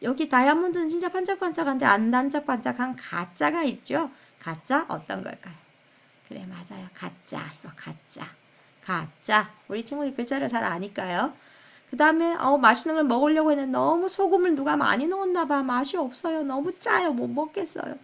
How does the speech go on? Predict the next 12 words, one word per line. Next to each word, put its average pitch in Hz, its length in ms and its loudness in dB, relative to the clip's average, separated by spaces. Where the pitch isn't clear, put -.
짜. 370 320 4
솔티야. 330 580 0
너무 247 260 -2
솔티야. 277 440 -4
그쵸? 214 640 -4
짜요. 190 720 -6
짜요. - 360 -14
<laughs> 151 80 -12
자, - 140 -20
그 - 60 -20
다음 175 220 -16
거 196 100 -10